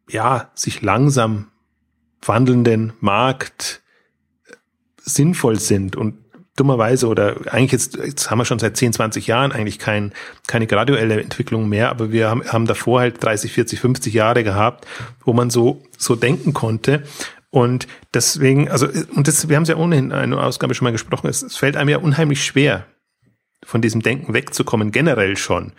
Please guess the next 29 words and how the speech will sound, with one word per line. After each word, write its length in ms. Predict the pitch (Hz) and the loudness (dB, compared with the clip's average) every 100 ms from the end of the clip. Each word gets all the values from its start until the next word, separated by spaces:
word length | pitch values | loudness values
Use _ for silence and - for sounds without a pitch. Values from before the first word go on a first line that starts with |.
| - - _ | -20 -20 _
Wenn 160 | 120 120 | 0 2
man 140 | 139 | 2
aber 120 | 131 | 2
dann 220 | 120 120 143 | 0 2 2
noch 320 | 135 - - - _ _ - _ _ _ - | 0 -4 -16 -20 _ _ -20 _ _ _ -4
immer 280 | 165 131 | 2 4
so 140 | 120 120 | 4 2
eingenordet 800 | 127 196 147 113 101 101 95 - | 2 2 2 2 0 0 -4 -4
wird 340 | 98 127 139 | 0 0 -2
und, 320 | - 120 120 - - - - - | -2 -2 -2 -8 -16 -16 -10 -2
ähm, 280 | 113 120 - | -2 -2 -4
dann, 180 | - 127 | -4 -2
dann 140 | 139 127 | -2 0
ist 120 | 135 | 0
es 120 | 139 | 2
noch, 400 | 131 135 - - | 0 -2 -6 -16
noch 260 | - 143 - | -10 -10 -10
viel, 460 | - - - 214 | -16 -6 2 2
viel 140 | 202 160 | 2 0
schwerer. 320 | - 80 76 | 0 0 0
Also 240 | 107 127 131 | 0 -2 0
mich 160 | 156 - | -2 0
kostet 340 | 185 180 156 | -2 -2 0
das 120 | 139 | -2
auch 140 | - 160 | -2 -2
immer 140 | 160 | 0
extrem 520 | 139 - - 151 214 | -2 -6 -2 0 0
viel, 480 | 196 - 175 190 190 - - - _ - | -2 -2 0 2 0 -8 -20 -20 _ -4
ähm, 420 | 135 143 143 143 | 0 2 0 -2